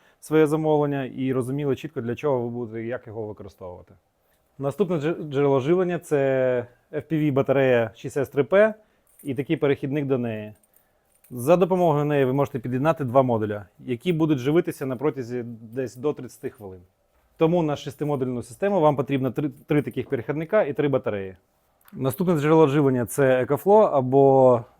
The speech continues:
е, станція живлення Завада. У нас так само є перехідники від двісті двадцять.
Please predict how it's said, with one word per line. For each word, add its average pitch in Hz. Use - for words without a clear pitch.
е, 117
станція 139
живлення 123
Завада. 170
У 160
нас 165
так 151
само 156
є 147
перехідники 139
від 123
двісті 127
двадцять. 165